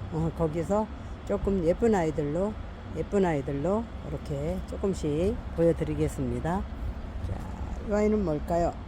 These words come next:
팔천 원. 이 아이 체리 드랍, 체리 드랍이고요. 어, 체리 드랍인데 드랍이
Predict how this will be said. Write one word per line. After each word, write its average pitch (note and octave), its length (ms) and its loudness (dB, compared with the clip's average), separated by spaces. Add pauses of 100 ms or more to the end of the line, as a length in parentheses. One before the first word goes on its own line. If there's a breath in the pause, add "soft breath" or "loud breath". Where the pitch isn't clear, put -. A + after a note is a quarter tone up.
팔천 G#3 420 4
원. E3+ 160 2 (920)
이 D3+ 40 -4
아이 F#3 480 2
체리 B3 540 6
드랍, D#3+ 260 4 (300)
체리 G#3 400 2
드랍이고요. D3+ 760 2 (720)
어, C3+ 640 -2
체리 G#3 260 2
드랍인데 E3 640 4
드랍이 E3+ 760 2